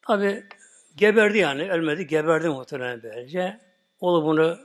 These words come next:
o kefene, peygamber gömleği buna giydirdi. Bunu sardı bu kendisi bir şekilde. Geldi, "Ya Resulallah, babam hazır." O zaman getirmedi mescide. Evinde kılınmazı kılırlar.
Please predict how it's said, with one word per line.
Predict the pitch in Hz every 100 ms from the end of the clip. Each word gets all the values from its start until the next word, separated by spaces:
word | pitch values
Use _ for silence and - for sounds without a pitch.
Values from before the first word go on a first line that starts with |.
| -
o | 160 -
kefene, | 165 139 160 170 175 -
peygamber | 156 156 156 147
gömleği | 151 156 147
buna | 147
giydirdi. | 147 - 143 139 139 185 _ _ -
Bunu | 147
sardı | - 143 131
bu | 123
kendisi | 156 117 -
bir | 123
şekilde. | - 127 135 190 185
Geldi, | 156 147 170
"Ya | 170 170
Resulallah, | 147 180 147 151 185 - _ _ _ _ _ _ _ _
babam | 160 165
hazır." | 160 - 160 160 - - - _ _ _ _ _ _ _ _ _ _
O | 180
zaman | 180 170
getirmedi | 165 208 160 135
mescide. | 131 - 131 123 - _ _ _ _ _ _ _ _ _ _ _ _ _ _
Evinde | 202 185 175 151
kılınmazı | 156 131 131 120
kılırlar. | - 120 165 208